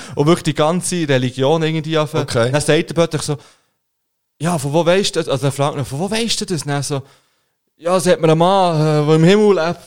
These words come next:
Speaker 1: erzählt." Weisst du, in dem Sinn.
Speaker 2: Okay. Ah, es trifft dann schon.
Speaker 1: Ja, dann trifft es auch
Speaker 2: Aber
Speaker 1: Huren
Speaker 2: ist
Speaker 1: ab.
Speaker 2: witzig.
Speaker 1: Ja, das ist witzig.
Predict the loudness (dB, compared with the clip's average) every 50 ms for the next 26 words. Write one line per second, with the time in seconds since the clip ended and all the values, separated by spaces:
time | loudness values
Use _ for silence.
0 | -16 -16 -16 _ -14 -14 -10 -4 0 2 4 4 4 2 -2 -2 0 0 0 2
1 | 2 2 0 2 2 0 -2 -2 -4 -4 -2 -2 -2 -2 -4 -4 -4 -6 -6 -6
2 | -4 -4 -2 -2 0 0 -2 -2 0 0 0 0 0 -2 -6 -6 -6 -6 -6 -6
3 | -8 -6 -6 -6 -4 -4 -4 -4 -2 0 2 2 2 2 0 0 2 2 2 2
4 | 2 0 -2 -4 -2 -2 0 2 2 4 4 4 4 4 2 2 0 0 0 0
5 | 0 -2 -2 -4 -8 -12 -18 -18 -20 -20 -20 _ _ _ _ _ _ _ _ _
6 | _ _ _ -2 0 0 2 0 -2 -2 0 0 0 0 -2 -6 -14 -18 -20